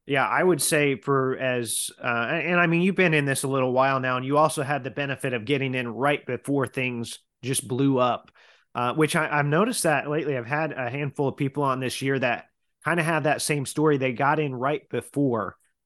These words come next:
Uh, so I don't know what brought all of these people in, but,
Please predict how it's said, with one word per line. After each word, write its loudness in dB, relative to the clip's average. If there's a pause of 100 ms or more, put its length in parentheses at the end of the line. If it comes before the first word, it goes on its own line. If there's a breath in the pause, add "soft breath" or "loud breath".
(260)
Uh, -2
so -2
I 4
don't 4
know 6
what 4
brought 6
all 6
of 0
these -2
people -2
in, -2
but, 0